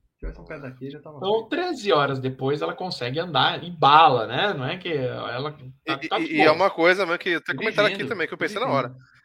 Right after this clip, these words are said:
Speaker 3: Passou treze horas e ninguém, o, ela, o hospital tá cheio de, de polícia, fechou
Speaker 1: Ah,
Speaker 3: o
Speaker 1: às vezes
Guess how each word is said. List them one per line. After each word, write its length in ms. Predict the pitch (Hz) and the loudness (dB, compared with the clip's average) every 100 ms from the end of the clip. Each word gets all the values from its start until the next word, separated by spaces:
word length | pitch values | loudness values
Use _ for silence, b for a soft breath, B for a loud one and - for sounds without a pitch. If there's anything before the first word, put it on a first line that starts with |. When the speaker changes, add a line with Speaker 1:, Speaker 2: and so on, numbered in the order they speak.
| b _ | b _
Speaker 3:
Passou 240 | 143 - | -4 -4
treze 420 | - 202 247 180 143 | 0 2 2 0 0
horas 480 | 117 185 139 113 | 2 2 0 -4
e 80 | 143 | -12
ninguém, 640 | 151 143 127 170 247 196 135 | -12 -6 -4 -4 -6 -10 -12
o, 180 | 120 131 | -12 -8
ela, 140 | 127 131 | -6 -6
o 40 | 180 | -10
hospital 360 | - - 196 | -18 -8 -8
tá 160 | 196 214 | -6 -10
cheio 260 | - 208 220 | -6 -8 -6
de, 200 | 320 - _ _ _ _ _ _ _ _ | -10 -10 _ _ _ _ _ _ _ _
de 160 | 131 | -20
polícia, 720 | 123 127 107 160 220 - 113 - b b b _ | -16 -12 -8 -8 -8 -6 -6 -6 b b b _
fechou 240 | - - 139 | -12 -6 -6
Speaker 1:
Ah, 20 | |
Speaker 3:
o 40 | |
Speaker 1:
às 60 | |
vezes 100 | 123 | -6